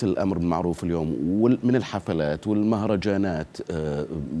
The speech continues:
التي تقيمها هيئة الترفيه، وهم كانوا في السابق يحرمون الدشوش أصلا، فبالتالي هذا الانتقال في الدور بماذا تصف؟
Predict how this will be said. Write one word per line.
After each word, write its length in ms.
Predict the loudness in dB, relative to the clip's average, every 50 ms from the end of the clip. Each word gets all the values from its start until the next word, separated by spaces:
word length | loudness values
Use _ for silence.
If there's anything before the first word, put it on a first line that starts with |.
| -4 -2
التي 240 | -2 -2 -2 -2 -4
تقيمها 580 | -4 -4 -2 0 2 2 4 2 2 0 0 0
هيئة 200 | -2 -2 -4 -6
الترفيه، 420 | -8 -8 -6 -6 -6 -4 0 0 2
وهم 400 | 4 6 6 6 6 6 4 2
كانوا 300 | 2 2 2 2 2 2
في 80 | 0
السابق 460 | -2 -4 0 2 2 4 4 2 0 -4 -6 -10 -20 -20 -20 -20 -20 -20 -16 -8 -4
يحرمون 500 | -2 0 2 4 6 8 8 8 8 8
الدشوش 460 | 6 6 4 4 4 4 0 0 0
أصلا، 380 | -2 -4 -4 -4 -4 -6 -8 -8 -10 -14 -20 -20 -20 -20 -20 -20 -20 -8 -2 0
فبالتالي 640 | 2 2 2 4 8 8 10 10 10 10 10 8
هذا 380 | 8 8 8 10 10 8 8 6 2 -4 -6 -4
الانتقال 1200 | -4 -2 -2 -2 0 0 0 2 4 4 4 4 2 2 2 4 6 8 8 8 8 6 4 2 -2 -6 -14 -20 -20 -6 0
في 60 | 2
الدور 480 | 2 4 6 6 8 8 6 4 2 -2 -6 -10 -14 -12 -8 -4
بماذا 460 | 0 2 4 6 6 8 6 6 4
تصف؟ 360 | 4 2 -2 -2 -4 -8 -8